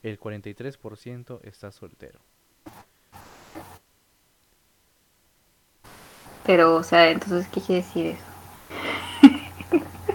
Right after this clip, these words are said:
Speaker 1: Que hay, que hay, que hay un montón de gente soltera. Y escucha, escucha esta. El veintiuno por ciento
Speaker 2: No, pero puede ser que se, en su, en su soltera están incluyendo a parejas,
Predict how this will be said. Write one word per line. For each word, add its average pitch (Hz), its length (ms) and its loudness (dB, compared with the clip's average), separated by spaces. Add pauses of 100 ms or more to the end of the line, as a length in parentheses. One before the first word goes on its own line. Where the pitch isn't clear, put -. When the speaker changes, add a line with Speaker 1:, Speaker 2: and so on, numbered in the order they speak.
(300)
Speaker 1:
Que 453 80 12
hay, - 160 4
que 494 200 8
hay, - 100 2
que - 220 -6
hay 453 140 4
un 285 60 6
montón 117 280 -8
de 107 100 -10
gente 107 240 -16
soltera. 92 340 -18 (320)
Y - 60 -10
escucha, 117 220 -10
escucha 127 240 -12
esta. 101 240 -20 (580)
El 120 200 -8
veintiuno 123 600 -12
por - 100 -20
ciento 208 180 10
Speaker 2:
No, 208 60 -2
pero 185 200 12
puede 269 200 12
ser 320 220 0
que 294 340 10
se, - 280 6
en 180 180 8
su, 160 460 8
en 180 100 8
su 170 120 2
soltera 180 440 8
están 202 240 6
incluyendo 160 600 6
a 147 120 4
parejas, - 640 0